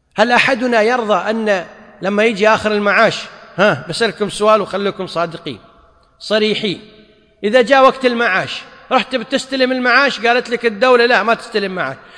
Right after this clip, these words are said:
حنا قسمنا معاشك، قسم منه تشتري منها الماكلة، وقسم منه نشتري لك أقساط سيارة، وقسم"، ترضى أنت؟ ليه؟ تقول: "هذا مالي، أنا أتصرف فيه"،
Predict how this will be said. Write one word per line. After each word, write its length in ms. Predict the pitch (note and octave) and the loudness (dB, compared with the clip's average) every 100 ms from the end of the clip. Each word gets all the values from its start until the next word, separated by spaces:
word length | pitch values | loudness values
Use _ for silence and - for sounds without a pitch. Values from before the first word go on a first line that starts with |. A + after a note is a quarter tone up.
| - | -6
حنا 220 | - C4 A#3+ | -2 0 0
قسمنا 500 | A#3 - B3+ A#3 A3+ | -2 0 0 2 2
معاشك، 480 | A3 A3 F#3+ E3+ - - - - - | 2 2 2 -4 -12 -20 -20 -6 -2
قسم 320 | A#3+ A3 A#3 | 0 0 0
منه 180 | A#3 G#3+ | 0 -2
تشتري 440 | G#3 - A3+ G#3+ | -4 -4 0 0
منها 240 | A3 G3+ | 2 0
الماكلة، 540 | F#3 G#3 A#3+ - A3+ G3 - - - | 0 0 -2 -4 -8 -8 -12 -20 -10
وقسم 400 | G3 C4+ - A3+ | -2 0 0 -4
منه 460 | A#3+ A#3+ A3+ G#3+ - | -2 -4 -4 -4 -6
نشتري 360 | G3+ - A#3 A#3 | -8 -4 0 0
لك 240 | G#3+ G#3+ G#3+ F#3+ G3 - - - | 0 -4 -10 -8 -10 -10 -16 -14
أقساط 380 | - - A#3 - | -14 -4 -4 -2
سيارة، 440 | G#3 G#3+ B3 A#3 | -4 0 0 0
وقسم"، 360 | G#3+ C4 A#3 G#3 - - - _ _ - | -2 -6 -6 -10 -12 -20 -20 _ _ 2
ترضى 400 | A#3 A#3+ A3+ F#3+ | 2 4 2 0
أنت؟ 160 | G#3+ - - - - _ _ - | -2 -10 -20 -20 -20 _ _ -4
ليه؟ 240 | A3 G3 - - - _ _ _ _ _ _ _ | -2 -2 -8 -20 -20 _ _ _ _ _ _ _
تقول: 160 | D3+ G3+ | -6 -2
"هذا 180 | G3 G3+ | 0 0
مالي، 380 | C4 G#3+ D3+ - | -2 -2 -4 -6
أنا 180 | B3 A3 | -4 -4
أتصرف 520 | F3+ - F#3 F3 C#3+ | -6 -10 -8 -10 -12
فيه"، 200 | F#3+ | -14